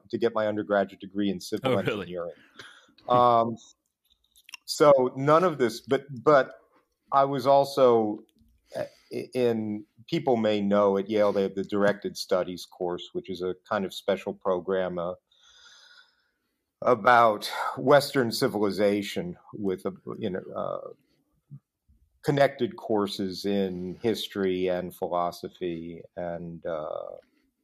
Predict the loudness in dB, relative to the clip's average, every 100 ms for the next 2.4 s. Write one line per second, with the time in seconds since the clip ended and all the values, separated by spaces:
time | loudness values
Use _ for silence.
0 | _ _ _ -12 -6 -6 -4 -2 -2 -4
1 | -10 -12 -10 -10 -12 _ -20 -20 _ 2
2 | 4 6 4 -2